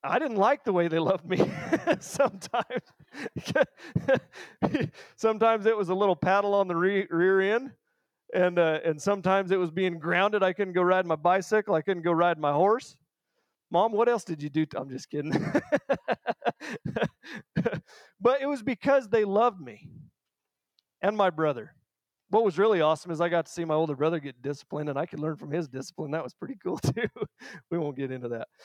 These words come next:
Um, but anyway, they loved me. And I didn't like it. I didn't like it as a kid, but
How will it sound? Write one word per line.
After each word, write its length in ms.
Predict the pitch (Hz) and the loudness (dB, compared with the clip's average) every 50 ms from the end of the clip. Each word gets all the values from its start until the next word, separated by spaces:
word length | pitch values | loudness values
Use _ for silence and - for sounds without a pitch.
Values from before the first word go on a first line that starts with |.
| - - - - | -20 -18 -6 0
Um, 380 | - 190 185 156 - 247 - - _ _ _ _ _ _ _ _ _ _ _ _ - - | 2 2 2 2 -2 -6 -16 -20 _ _ _ _ _ _ _ _ _ _ _ _ -14 -4
but 140 | - - 202 | 0 2 2
anyway, 280 | 214 220 214 185 170 170 | 2 2 2 2 2 2
they 140 | 180 185 175 | 2 2 4
loved 260 | 175 196 220 214 160 | 4 4 2 2 -2
me. 240 | 143 131 107 - _ _ _ _ _ _ _ _ _ _ _ _ _ _ _ _ _ _ _ _ _ _ _ _ - - | -8 -16 -16 -18 _ _ _ _ _ _ _ _ _ _ _ _ _ _ _ _ _ _ _ _ _ _ _ _ -12 -6
And 120 | 180 196 202 | 0 2 4
I 100 | 208 254 | 4 4
didn't 220 | 294 277 247 214 | 2 0 -2 2
like 300 | 185 185 226 254 220 - | 2 4 4 2 0 -4
it. 120 | 160 - _ - | -10 -12 _ -2
I 140 | 165 208 | 0 0
didn't 180 | 233 247 226 202 | 0 0 -2 2
like 240 | 190 190 226 220 - | 2 2 2 2 -2
it 80 | 214 | -6
as 100 | 208 185 | -4 -4
a 60 | 175 160 | -4 -4
kid, 400 | - - 180 196 220 214 190 180 | -2 0 2 2 2 0 2 2
but 180 | 185 180 160 | 2 2 2